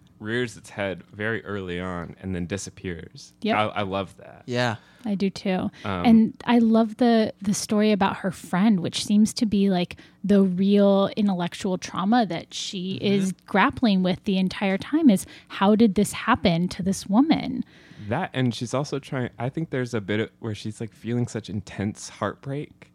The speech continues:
Speaker 1: And then there's this person who has become a quadriplegic. And she's just like, "Okay, so my pain <laughs>
Speaker 2: Yeah, she's
Speaker 1: doesn't rate, but, like, at the same time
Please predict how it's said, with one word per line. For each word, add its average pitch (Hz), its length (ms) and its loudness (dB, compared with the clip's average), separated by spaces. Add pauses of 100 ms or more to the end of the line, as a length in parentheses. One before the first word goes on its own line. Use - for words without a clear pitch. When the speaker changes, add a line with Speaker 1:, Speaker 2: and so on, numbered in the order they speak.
(500)
Speaker 1:
And 117 180 0
then 110 140 -2
there's 113 240 -6
this 117 160 -10
person 113 480 -8
who 95 180 -8
has 90 180 -6
become 90 580 -8 (120)
a 90 200 -12 (340)
quadriplegic. 98 840 -8 (1400)
And 101 160 -6
she's 101 260 -8
just 107 220 -8
like, 95 260 -8 (300)
"Okay, 101 260 -6
so 92 220 -10
my 104 140 -6
pain 101 460 -10 (160)
<laughs> - 180 -20
Speaker 2:
Yeah, 277 380 6
she's 277 480 4
Speaker 1:
doesn't 135 460 6
rate, 120 500 0 (280)
but, 107 340 -2
like, 101 280 -6
at 117 80 -10
the 110 120 -6
same 107 320 -4
time 101 580 -6